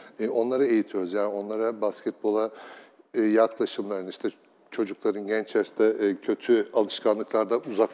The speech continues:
durması için öyle bir eğitim veriyoruz. Ve biz bunları, e, eğitirken de zaten bunları, e, üzerine basarak eğitiyoruz. Ama, e, yani baktığın zaman esas oyuncu yetiştirmesi biraz daha, e, Anadolu'nun sol tarafına, yani batı tarafına daha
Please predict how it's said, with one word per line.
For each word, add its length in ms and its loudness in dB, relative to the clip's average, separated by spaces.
durması 400 0
için 280 -6
öyle 200 0
bir 80 -4
eğitim 400 -2
veriyoruz. 380 -4
Ve 160 0
biz 200 -8
bunları, 400 0
e, 40 -2
eğitirken 840 -2
de 60 0
zaten 380 -2
bunları, 340 0
e, 40 -8
üzerine 500 0
basarak 480 2
eğitiyoruz. 500 -6
Ama, 260 0
e, 60 -2
yani 300 -6
baktığın 360 2
zaman 360 -2
esas 360 4
oyuncu 440 0
yetiştirmesi 760 -4
biraz 280 2
daha, 260 2
e, 240 -4
Anadolu'nun 680 0
sol 260 4
tarafına, 440 -2
yani 200 -2
batı 220 -2
tarafına 400 -2
daha 240 2